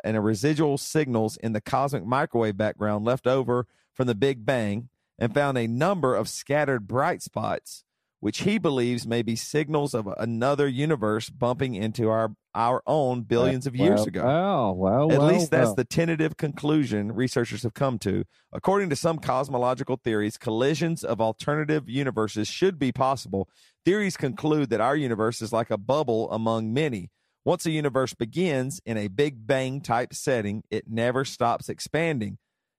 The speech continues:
Speaker 1: That goes for all the universes. So it makes sense they'd periodically bump into one another.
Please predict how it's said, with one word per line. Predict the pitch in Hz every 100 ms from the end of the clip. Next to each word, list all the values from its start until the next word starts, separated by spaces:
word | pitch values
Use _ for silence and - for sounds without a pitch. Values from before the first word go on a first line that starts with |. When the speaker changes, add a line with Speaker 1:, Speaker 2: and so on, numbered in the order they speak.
| -
Speaker 1:
That | 139
goes | 156 135
for | 123 -
all | 143 165 170 160 139
the | 113
universes. | 104 104 98 95 - 101 -
So | 135
it | 101
makes | 165 180 -
sense | 175 160 -
they'd | - 123 104
periodically | 139 135 123 120 120 110
bump | 98 107 104 -
into | 151 180 113
one | 101
another. | 98 98 98 110